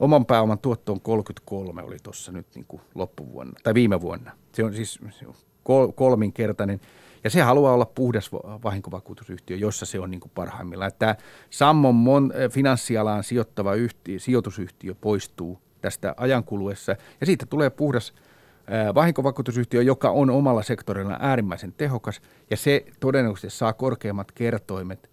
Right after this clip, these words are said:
kun siellä ei ole sitä. Nordea omistetaan sit suoraan, ja tämähän on ollut vähän tämmönen aina kysymys, että kannattaako omistaa Sammon kautta Nordeaa vai omistaa Nordeaa suoraan. Ja nyt vastaus me saadaan, äh, kannattaa, äh,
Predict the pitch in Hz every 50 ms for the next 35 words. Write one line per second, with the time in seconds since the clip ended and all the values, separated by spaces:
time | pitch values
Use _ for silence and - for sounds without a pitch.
0 | _ _ - 110 104 - - 107 101 101 101 98 101 - - 92 98 104 127 165
1 | 170 - 107 110 104 104 117 139 - - 165 151 135 131 131 131 - - - 139
2 | 131 123 113 110 110 107 107 104 - _ _ _ _ - - _ _ - - -
3 | 151 131 107 123 147 156 156 147 135 127 139 135 135 - - 127 123 123 120 117
4 | 120 120 120 113 107 - - 127 110 120 110 107 101 110 101 - - - - 120
5 | 123 113 - - 107 107 - 120 117 120 117 - - - 104 - - - 120 123
6 | 117 110 98 101 101 101 - 101 98 104 104 95 101 98 101 101 101 104 107 107
7 | 104 - - 104 101 104 107 107 95 95 98 95 98 - 117 107 104 98 98 95
8 | 104 - _ - - - _ - 104 117 - - 123 123 117 - - 104 98 -
9 | 120 117 - 139 123 113 107 104 98 104 98 - _ _ _ _ _ _ _ _
10 | - 104 107 101 - - 117 113 104 - - 120 107 110 - - - - -